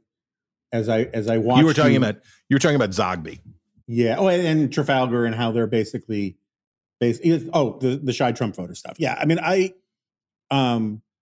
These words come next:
Speaker 1: I thought actually the most interesting data point I've seen on the, I mean, I'm, I'm sort of obsessed with this shy Trump voter thing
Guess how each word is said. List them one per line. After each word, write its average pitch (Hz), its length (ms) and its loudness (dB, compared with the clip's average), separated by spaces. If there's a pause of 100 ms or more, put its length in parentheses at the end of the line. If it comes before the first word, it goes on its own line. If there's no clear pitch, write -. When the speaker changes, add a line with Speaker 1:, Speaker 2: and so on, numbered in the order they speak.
(120)
Speaker 1:
I 160 60 2
thought 220 200 -2
actually 175 300 0
the 135 120 2
most 147 340 2
interesting 196 400 0
data 143 200 2
point 180 280 -2
I've 135 120 -2
seen 156 200 -2
on 151 80 2
the, 147 200 0
I - 20 -10
mean, 127 120 2
I'm, 139 140 0
I'm 135 120 -2
sort 151 180 -2
of 135 60 0
obsessed 139 480 -4
with 123 220 -4
this 120 260 -4
shy 123 280 -2
Trump 131 280 -4
voter 135 260 2
thing 135 520 -2